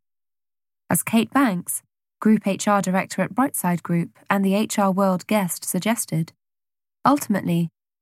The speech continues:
business leaders simply want an H R model that works for their business.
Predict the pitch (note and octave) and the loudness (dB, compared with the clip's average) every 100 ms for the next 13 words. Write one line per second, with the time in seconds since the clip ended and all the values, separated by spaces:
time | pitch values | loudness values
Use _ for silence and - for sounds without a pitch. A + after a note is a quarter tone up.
0 | _ - B3 D#4 D4 A3+ G#3 G3 F#3 - | _ 0 2 2 0 2 2 2 0 0
1 | A#3 A#3+ B3 G3+ F#3 F3 F#3+ A#3 B3 A#3+ | -2 0 2 2 2 0 0 0 2 2
2 | F#3 E3+ E3+ F3 E3 D#3 F#3+ G3+ - - | 2 0 0 -2 -2 0 0 0 -4 -4
3 | F3 F#3 G#3 F#3+ E3+ D3 D3 - | 0 0 0 0 0 -2 -4 -6